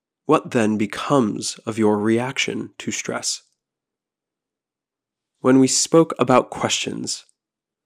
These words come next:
when we created distinct forms of questioning, how did you walk away from that?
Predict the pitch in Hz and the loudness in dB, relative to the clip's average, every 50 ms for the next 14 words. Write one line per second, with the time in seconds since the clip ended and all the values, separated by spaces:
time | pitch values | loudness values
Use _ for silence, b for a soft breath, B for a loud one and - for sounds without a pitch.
0 | _ _ _ _ _ _ - - 117 120 117 123 123 120 - - - 117 113 113 | _ _ _ _ _ _ -2 0 2 4 6 4 4 2 0 -4 -2 2 4 4
1 | 123 131 127 127 110 101 107 107 - - - - 120 123 127 127 - - - - | 4 6 6 4 2 2 -2 -4 -4 -4 -4 -2 -2 -4 -4 -6 -10 -18 -12 -4
2 | - 135 135 139 127 117 110 107 - b b b b b b b 117 104 - - | 0 2 4 4 4 2 0 -2 -4 b b b b b b b -4 -4 -4 0
3 | - 120 113 - - 104 104 110 127 117 - 113 110 - _ _ _ _ _ _ | 0 0 0 0 -2 0 2 2 2 2 0 -2 -8 -12 _ _ _ _ _ _
4 | _ _ _ _ _ _ _ _ _ _ _ _ _ _ _ - - 151 156 165 | _ _ _ _ _ _ _ _ _ _ _ _ _ _ _ -6 -2 -2 0 2
5 | 196 190 - 196 190 180 170 170 170 170 - 156 151 165 170 165 - - - - | 2 0 2 0 2 4 6 6 6 6 4 4 4 4 4 2 -2 -10 -10 -8
6 | - - - - | -8 -10 -10 -14